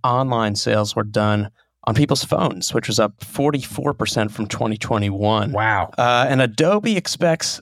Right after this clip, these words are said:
Speaker 1: there to be eleven point two billion dollars in sales today on Cyber Monday, which would be a five point one percent year-over-year increase. So we'll see how that goes down. Meanwhile, Shopify had its best Black Friday ever. Global sales,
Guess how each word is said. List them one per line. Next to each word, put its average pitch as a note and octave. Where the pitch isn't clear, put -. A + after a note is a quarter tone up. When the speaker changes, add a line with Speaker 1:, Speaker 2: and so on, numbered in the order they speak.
Speaker 1:
there C#3+
to C#3+
be C#3+
eleven C#3
point C3+
two C3
billion A#2+
dollars A2+
in G#2+
sales G#2+
today C3
on B2
Cyber A2
Monday, G#2
which G2
would G#2
be G#2+
a G2+
five G#2+
point G#2+
one G2+
percent G#2+
year-over-year G#2
increase. G#2+
So G#2+
we'll G#2
see A#2
how G#2+
that E3+
goes C3
down. A2+
Meanwhile, B2
Shopify B2
had G#2
its B2
best A#2
Black A2+
Friday A2+
ever. A2
Global A2+
sales, G#2+